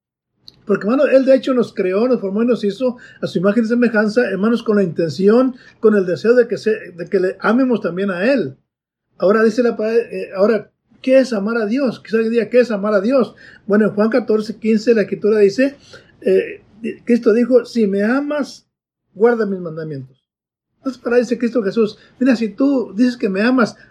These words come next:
haz lo que yo te mando, haz lo que dice la palabra de Dios". Porque mucha gente dice, "Yo amo a Diosito, yo amo a Diosito", pero son desobedientes,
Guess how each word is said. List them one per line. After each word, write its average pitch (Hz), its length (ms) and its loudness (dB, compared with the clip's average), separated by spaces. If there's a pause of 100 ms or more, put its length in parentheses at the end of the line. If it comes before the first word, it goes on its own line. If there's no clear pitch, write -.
haz 269 200 2
lo 254 140 4
que 208 100 -4
yo 240 140 0
te 220 120 -2
mando, 233 460 0
haz 254 220 2
lo 247 160 2
que 208 80 2
dice 240 180 2
la 208 160 2
palabra 196 360 0
de 175 100 0
Dios". 214 480 0 (240)
Porque 226 240 0
mucha 269 200 2
gente 254 240 2
dice, 226 180 0
"Yo 233 120 2
amo 240 200 -2
a 240 60 2
Diosito, 226 460 -2
yo 214 160 0
amo 226 160 0
a 208 40 2
Diosito", 214 420 0 (260)
pero 208 140 2
son 254 180 0
desobedientes, 208 1080 0